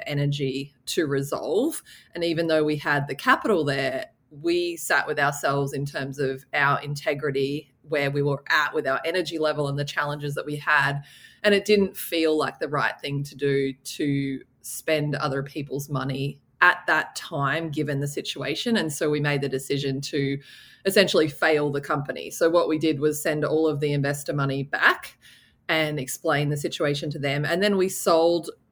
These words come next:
what we had built. Um, so, you know, it was, it was a, a closing of the company. There was some exit sale type thing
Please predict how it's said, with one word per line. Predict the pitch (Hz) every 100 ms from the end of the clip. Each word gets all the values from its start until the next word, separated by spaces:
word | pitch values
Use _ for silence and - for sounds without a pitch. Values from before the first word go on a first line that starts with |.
| _ -
what | 165 151
we | 156
had | 143 151 139
built. | 131 - - - -
Um, | 160 143 135 139 147 - _ _ _ - -
so, | - - 185 170 165 165 165 - - -
you | 415
know, | 214
it | 151 180
was, | 190 190 -
it | 185
was | - 175
a, | 180 151 147
a | 165
closing | 160 - 160 160 156 165 165
of | 131 143
the | 160
company. | - 147 147 147 139 143
There | 143
was | 143 147 143 143 - _ _ _ - -
some | - 180 -
exit | 151 147 151 143 - - _ _
sale | - - 151 143 147
type | 165 139 -
thing | 151 127